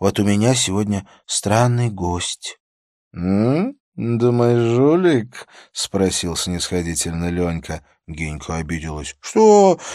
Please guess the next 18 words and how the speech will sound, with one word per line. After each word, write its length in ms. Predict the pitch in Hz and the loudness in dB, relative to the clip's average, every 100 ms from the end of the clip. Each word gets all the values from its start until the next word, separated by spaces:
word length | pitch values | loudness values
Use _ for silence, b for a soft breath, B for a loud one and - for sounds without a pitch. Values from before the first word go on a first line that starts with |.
| B | B
Это, 260 | 226 226 - | 6 6 6
по-твоему, 480 | 208 196 202 202 | 6 8 8 6
жулик? 520 | 202 220 214 190 165 - | 6 8 8 8 4 6
Тоже 320 | 202 196 175 | 6 6 4
скажешь, 480 | - 196 185 170 - | 4 8 8 6 4
пьяный 400 | 208 214 202 196 | 8 8 8 6
офицеришка 720 | 202 196 - 190 170 147 175 | 4 2 6 8 8 4 4
какой-то». 880 | 170 165 - 156 143 127 143 143 B B B B 95 | 6 6 6 8 8 6 6 6 B B B B 0
«Нет, 720 | 107 110 110 101 95 92 - | 2 4 4 4 2 0 -2
ты 140 | 110 | -2
не 200 | 110 123 | 0 0
говори», — 880 | 120 127 123 123 117 104 90 90 120 B B - | 0 0 2 2 2 0 0 -2 -4 B B -6
с 140 | 98 | -2
деловой 520 | 95 104 104 98 95 | 2 4 4 4 2
важностью 600 | 90 98 104 101 - 92 | 4 2 2 -2 -2 -6
перебил 460 | 90 92 92 87 85 | -6 -4 -2 -2 -2
ее 180 | 87 87 | -2 -2
Ленька. 480 | 87 82 78 78 | -2 -4 -8 -12